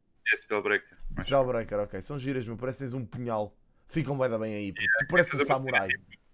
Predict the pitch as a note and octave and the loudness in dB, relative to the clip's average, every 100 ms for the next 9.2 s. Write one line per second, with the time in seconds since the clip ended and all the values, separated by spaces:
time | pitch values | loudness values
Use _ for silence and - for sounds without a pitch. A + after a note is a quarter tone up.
0 | _ _ _ _ - A#2+ - - D3 - | _ _ _ _ -2 -2 -2 0 0 0
1 | - - B2+ C#3 C3+ B2 A#2+ - B2+ A#2 | -6 0 2 2 2 4 2 2 4 2
2 | G2 G2 - G2+ G#2 A#2 A2 - D3+ C#3+ | 0 -8 -2 0 0 -2 -4 -4 0 2
3 | G#2+ G#2+ - D3+ D#3 G#2+ A2 G#2+ G#2+ - | 4 2 0 -2 -2 0 -2 -2 -4 -4
4 | A2+ - G2 - - - _ _ _ _ | -8 -10 -14 -16 -20 -20 _ _ _ _
5 | _ - _ _ _ D3 C3+ - F3 F3+ | _ -20 _ _ _ -6 -6 -6 -6 -6
6 | - F#3+ F#3 F3 - C#3 C#3+ B2+ D#3+ D#3 | 0 2 4 2 2 2 0 -2 -6 -2
7 | D#3 D3 F#3 - D3 C#3 D3+ E3 C#3 A#2+ | 2 6 6 4 -4 -4 -2 -4 -4 -4
8 | A#2 D3+ D3+ - G#3+ G#3+ - E3 C3+ B2+ | -2 0 2 4 4 4 8 8 10 10
9 | D#3 | 8